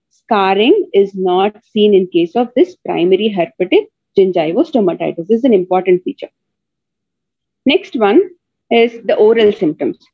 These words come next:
So in this, we see the generalized soreness of the oral cavity. So the patient will have, the muscle tenderness will be there. So patients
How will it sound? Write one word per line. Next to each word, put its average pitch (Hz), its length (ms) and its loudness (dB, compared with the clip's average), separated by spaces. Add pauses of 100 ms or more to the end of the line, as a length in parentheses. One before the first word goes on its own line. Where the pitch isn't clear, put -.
(140)
So - 100 -2
in 311 160 2
this, 285 300 -2
we 240 160 0
see 247 380 -2
the 202 100 0
generalized 240 760 0
soreness 247 640 0
of 180 200 -6
the 214 60 2
oral 175 380 2
cavity. 160 440 -8
So - 140 -6
the 208 80 -2
patient 208 400 -2
will 208 120 0
have, 202 220 -4 (380)
the 233 80 2
muscle 233 480 0
tenderness 247 520 0
will 202 180 0
be 196 140 2
there. 175 240 0
So 214 140 -2
patients 302 640 0